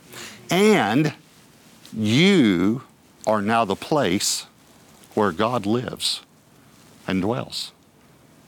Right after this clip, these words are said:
So we're talking about in this, in the book Frequency, we're talking about hearing God. Listen,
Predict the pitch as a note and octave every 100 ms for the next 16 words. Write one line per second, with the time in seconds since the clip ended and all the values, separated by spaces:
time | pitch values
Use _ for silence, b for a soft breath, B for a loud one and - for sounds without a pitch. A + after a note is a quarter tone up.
0 | _ B B B - C3+ A#2+ D#3 F3+ F#3+
1 | - B2+ A#2 A2+ A#2 - C3+ A#2+ A2 -
2 | A#2 G#2 C#3 - E3+ D#3 A#2+ B2+ D3 C3
3 | A2+ - F3 E3 C3+ C#3+ E3+ F#3+ B B
4 | B B G#3 G3 -